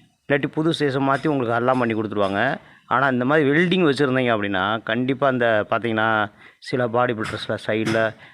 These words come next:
ஆனிமர் கடுக்காக சைடில் வந்து பத்த வச்சுருப்பாங்க. நிறையா இடத்துல நிறையா அவங்கவுங்க இஷ்டத்துக்கு வந்து வேலை பார்ப்பாங்க. ஒரே ஒரு விஷயத்தை மட்டும் கவனமா தெரிஞ்சுக்கணும், என்னைக்குமே ஒரிஜினாலிட்டியை வந்து காயப்படுத்தாம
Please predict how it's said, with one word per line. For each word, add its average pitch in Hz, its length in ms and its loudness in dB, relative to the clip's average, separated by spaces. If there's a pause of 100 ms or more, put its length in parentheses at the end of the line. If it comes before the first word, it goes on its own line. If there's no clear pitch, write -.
(140)
ஆனிமர் 135 340 2
கடுக்காக 117 460 0
சைடில் 110 320 -2
வந்து 104 180 -4
பத்த 104 200 -6
வச்சுருப்பாங்க. 101 440 -8 (320)
நிறையா 120 240 2
இடத்துல 123 280 0 (120)
நிறையா 117 240 4 (140)
அவங்கவுங்க 143 460 0
இஷ்டத்துக்கு 139 400 -2
வந்து 123 160 2
வேலை 107 200 4
பார்ப்பாங்க. 92 320 -4 (500)
ஒரே 160 140 4 (100)
ஒரு 147 160 2
விஷயத்தை 117 320 -2
மட்டும் 131 220 -2
கவனமா 120 380 2
தெரிஞ்சுக்கணும், 104 500 -2 (140)
என்னைக்குமே 143 580 0 (240)
ஒரிஜினாலிட்டியை 147 800 0
வந்து 139 140 -4 (120)
காயப்படுத்தாம 127 840 0